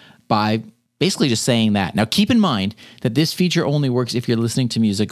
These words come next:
on Amazon Music. So if you're set up to have Amazon Music as your default music player,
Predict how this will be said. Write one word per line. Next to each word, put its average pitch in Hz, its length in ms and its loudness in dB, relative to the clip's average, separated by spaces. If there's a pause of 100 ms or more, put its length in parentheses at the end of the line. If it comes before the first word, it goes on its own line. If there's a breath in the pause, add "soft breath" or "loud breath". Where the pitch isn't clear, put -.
on 110 360 2
Amazon 95 440 0
Music. 87 400 -4 (220 loud breath)
So - 180 0
if 98 100 -4
you're 98 140 0
set 147 220 0
up 156 160 -4
to 135 80 -2
have 123 80 0
Amazon 107 360 -2
Music 101 300 -2
as 90 100 -4
your 87 100 -6
default 98 340 -4
music 85 260 -8
player, 113 260 0